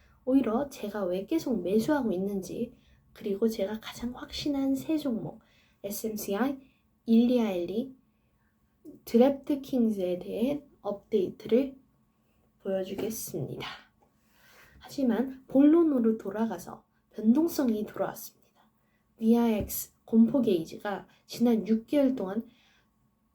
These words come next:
반복적으로 급등했고 일 프로 이상 하락하는 날들도 증가했습니다. 이는 항상 주식시장이 비싸져서 부정적인 뉴스에 급격한 매도로 반응했다는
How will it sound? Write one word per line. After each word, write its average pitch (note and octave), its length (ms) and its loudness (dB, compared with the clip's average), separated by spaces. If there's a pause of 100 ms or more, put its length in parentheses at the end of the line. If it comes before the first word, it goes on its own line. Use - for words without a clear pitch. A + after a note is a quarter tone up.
(140)
반복적으로 G#3+ 1080 0
급등했고 - 1120 -2
일 D4 240 -10
프로 E4 200 0
이상 A3 400 2 (160)
하락하는 C4+ 680 2
날들도 F#3 720 -2 (120)
증가했습니다. F3+ 1080 -10 (420)
이는 A#3+ 280 4
항상 C#4+ 600 0 (280)
주식시장이 - 1000 -2
비싸져서 - 1160 -2 (560)
부정적인 C#4+ 720 2
뉴스에 A3 420 0
급격한 F4 1040 -2 (300)
매도로 G3+ 580 0
반응했다는 F3+ 880 -6